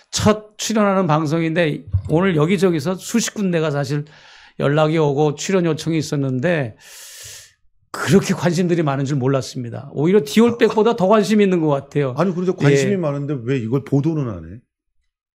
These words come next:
Speaker 2: 외신 기자회견에서 이런 일이 있었다는 걸 보도는 안 해요, 또.
Speaker 1: 디올백도 레거시 미디어들이 다
Speaker 2: 보도
Speaker 1: 나
Speaker 2: 안 했죠?
Speaker 1: 보-, 나 다 취재하고 카메라 촬영 다 했어요.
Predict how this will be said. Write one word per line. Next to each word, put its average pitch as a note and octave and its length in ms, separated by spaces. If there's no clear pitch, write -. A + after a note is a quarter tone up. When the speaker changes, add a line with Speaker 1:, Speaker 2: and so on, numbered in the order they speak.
Speaker 2:
외신 C#3+ 260
기자회견에서 C#3 520
이런 C#3 300
일이 B2+ 220
있었다는 A#2+ 380
걸 B2 120
보도는 A3 420
안 B2+ 80
해요, A2+ 100
또. A#2 40
Speaker 1:
디올백도 A3 960
레거시 G#3 400
미디어들이 F#3+ 840
다 - 200
Speaker 2:
보도 G#3 120
Speaker 1:
나 A#3 120
Speaker 2:
안 C#3 80
했죠? F3 260
Speaker 1:
보-, C3+ 80
나 A3 140
다 F#3 200
취재하고 B3 800
카메라 A#3+ 300
촬영 A#3 340
다 D3 180
했어요. F#3 440